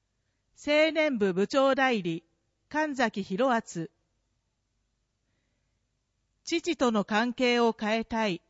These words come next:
その思いがきっかけだった。仲間がたくさんできる。自分が成長できる。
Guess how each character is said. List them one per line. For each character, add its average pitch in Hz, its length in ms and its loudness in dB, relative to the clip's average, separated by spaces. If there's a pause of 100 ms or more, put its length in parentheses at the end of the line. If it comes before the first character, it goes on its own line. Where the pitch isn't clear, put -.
(560)
そ 220 240 -4
の 262 160 0
思 285 220 2
い 269 80 0
が 208 160 0
き 202 140 -4
っ 180 60 -8
か 240 180 -2
け 254 140 0
だ 247 120 2
っ 247 60 -4 (100)
た。 175 240 -6 (2500)
仲 214 300 -2
間 302 140 2
が 247 140 2
た 196 140 -2
く 254 120 -4
さ 269 220 0
ん 262 80 -2
で 254 140 0
き 254 160 -6
る。 185 220 -4 (580)
自 214 120 0
分 269 200 -2
が 269 140 2
成 262 260 2
長 262 260 2
で 247 120 2
き 247 160 -6
る。 180 220 -4